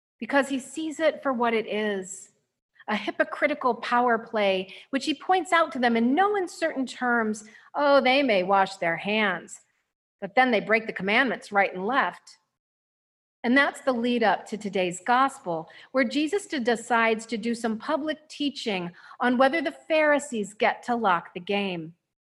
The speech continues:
"It's not the food someone puts into their mouth with dirty hands that makes them unfit to worship God," Jesus says. "Rather, it's the word that springs from the evil intentions that they nurture within them.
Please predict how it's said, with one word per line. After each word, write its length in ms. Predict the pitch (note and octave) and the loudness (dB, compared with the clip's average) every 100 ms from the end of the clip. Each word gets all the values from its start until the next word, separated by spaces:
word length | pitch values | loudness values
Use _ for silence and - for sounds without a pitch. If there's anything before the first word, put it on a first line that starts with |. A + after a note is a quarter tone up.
| _ _ _ _ _ _ _ | _ _ _ _ _ _ _
"It's 140 | - | -4
not 300 | G#3+ B3 B3+ | 4 4 4
the 120 | G3 - | -4 -4
food 380 | A#3+ B3+ A#3 - | -4 0 0 0
someone 340 | A#3 G#3+ G3 | 0 2 0
puts 260 | - C4+ - | 0 -2 0
into 180 | A3 G3 | -2 2
their 160 | F3+ | 0
mouth 320 | F3+ G#3 A#3+ | 4 2 2
with 200 | G3+ E3+ | -2 -10
dirty 340 | - A3 G#3+ E3+ | -2 0 2 -2
hands 520 | - G3+ B3 A3 F#3 | -6 -2 0 0 -2
that 160 | F#3+ G3 | -4 -4
makes 240 | G#3+ G#3+ | -6 -6
them 160 | F3 - | -8 -4
unfit 440 | G#3+ G#3+ G#3 A#3+ A#3+ | -2 -4 -4 -6 -6
to 100 | G3 | -8
worship 340 | G3+ G3+ E3+ - | -6 -6 -10 -8
God," 500 | F#3 A3+ C4+ A#3+ E3+ | 0 2 4 4 0
Jesus 360 | - E3+ F#3 - | -10 -14 -14 -18
says. 500 | - F#3+ F3 E3+ - - - - _ _ _ _ _ | -2 0 0 -4 -12 -20 -20 -20 _ _ _ _ _
"Rather, 680 | G3 A3 A3+ F3+ E3 D#3+ - | 0 2 2 2 0 -2 -8
it's 180 | F#3+ - | -16 -8
the 120 | F3+ | -6
word 800 | E3 F3+ A3+ G#3+ E3+ D#3 E3+ - | -4 0 2 2 2 -2 -10 -14
that 160 | - - | -14 -14
springs 800 | - - G#3+ A#3 G#3+ E3 F3 - | -18 -6 0 0 0 -6 -10 -8
from 220 | G3 F#3 | -6 -4
the 100 | F#3 | -2
evil 300 | A#3+ A3 F#3+ | 0 0 -2
intentions 840 | F3+ F3+ - C4 C#4+ - F3 E3+ | -4 -6 -2 0 0 -4 -8 -6
that 160 | G3 G3 | -6 -4
they 140 | F#3+ | -2
nurture 440 | F#3+ B3 B3 G3 | 0 0 0 -4
within 440 | E3+ F3 C#4 F4+ D4+ | -6 -4 -2 0 0
them. 280 | F#3 E3 | 0 -2